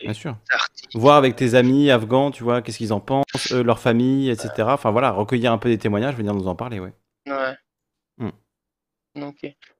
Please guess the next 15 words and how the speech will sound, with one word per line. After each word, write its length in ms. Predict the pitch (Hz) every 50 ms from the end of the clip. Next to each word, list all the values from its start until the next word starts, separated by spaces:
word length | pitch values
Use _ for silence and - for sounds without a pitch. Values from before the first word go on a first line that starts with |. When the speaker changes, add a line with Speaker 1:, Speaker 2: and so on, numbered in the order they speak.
| _ _ _ _ _ - -
Speaker 1:
Mais, 280 | 139 135 135 131 127 123
Speaker 2:
Avec 180 | - 104 101
plaisir, 320 | 123 139 135 117 98 92 -
Speaker 1:
euh, 120 | - 123 123
Speaker 2:
vraiment. 280 | 110 104 98 95 - _ _ _ _ _ _ _ _ _ _ - 151
Speaker 1:
ouais, 140 | 151 147
je 160 | 147 - - -
te, 560 | - - 151 147 139 139 139 139 139 139 135
je 180 | 135 - - 139 - _ -
peux, 120 | - 151
je 100 | 143 - - -
peux 60 | -
envoyer 560 | 143 139 135 135 135 135 131 131 143 160 175
aussi, 580 | 185 170 156 - - - - - 156 147 143 135
voilà, 720 | 131 131 127 131 127 123 123 123 127 123 123 123 123 127